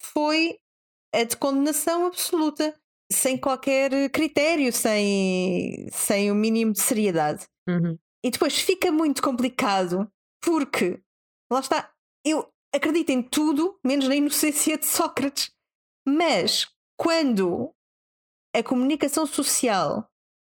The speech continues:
Speaker 1: e o Ministério Público e o juiz Carlos Alexandre se prestam ao que se prestam e fazem o chavascal que fazem, de repente temos a sic Notícias de madrugada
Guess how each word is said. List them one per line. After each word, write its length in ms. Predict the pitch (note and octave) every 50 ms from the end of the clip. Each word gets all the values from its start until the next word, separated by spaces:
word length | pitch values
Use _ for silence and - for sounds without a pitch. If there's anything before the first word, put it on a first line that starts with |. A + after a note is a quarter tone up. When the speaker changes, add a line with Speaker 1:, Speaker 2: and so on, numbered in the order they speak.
| _ _ -
Speaker 1:
e 280 | C#4 D4 D4+ D4 C#4 B3+
o 20 |
Ministério 380 | A3+ G#3+ A3+ - C#4+ C4+ C#4 C#4
Público 480 | - - C4+ G#3+ F#3 F3+ E3+ - - _ -
e 200 | C4 D4 D4 D4
o 80 | C#4 B3
juiz 220 | A3+ B3 B3+ B3+
Carlos 240 | - B3+ B3 A#3+ A#3
Alexandre 340 | B3 A#3 - C4+ G#3+ F#3 F#3+
se 140 | - - -
prestam 420 | - - D#4 D#4+ - - - B3+
ao 80 | A#3 A3+
que 80 | - -
se 80 | -
prestam 540 | - _ F3+ E3+ E3 - - - - - - - _ _ _ _ _ _ _ -
e 80 | A3+ F#3+
fazem 800 | - - - D4 D4 D4 C#4+ B3 A#3+ A3+ G#3 G3 F#3+ F#3+ - _ _ _
o 60 | A3
chavascal 680 | G3+ - - - D#4+ C#4+ A#3+ B3+ B3 - - C4+ B3+
que 80 | B3+ -
fazem, 520 | - - G3 F3 F3 F3+ E3 D#3 - - - _ _ _ _ _ _ _
de 60 | G3+ A3
repente 280 | - - D#4 D4+ C#4+
temos 220 | D4+ D4 C4+ B3 B3
a 40 |
sic 240 | B3 - - D4+ B3+
Notícias 840 | C4 C4 B3+ - - C#4+ B3 - - - F#3 F3 - - G3+ - - - _ _ _ _ _ _ _
de 120 | G3+ G#3 A#3
madrugada 960 | B3+ C4+ C#4 B3 C#4 C#4+ B3 D4 D4 C#4+ B3+ A3+ F#3+ F3+ F3 D#3+ - -